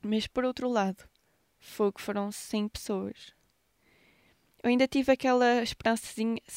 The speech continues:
esperançazinha de que a notícia fosse mentira, mas saiu no, na, no, na, no, na, no, na, ah, já não me lembro. sic Notícias?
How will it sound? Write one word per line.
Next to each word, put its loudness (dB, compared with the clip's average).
esperançazinha 0
de -6
que 2
a -2
notícia 0
fosse -2
mentira, 0
mas 0
saiu 2
no, 2
na, 2
no, 0
na, 0
no, 0
na, 0
no, -2
na, -2
ah, 0
já 0
não 2
me 2
lembro. -2
sic -8
Notícias? -6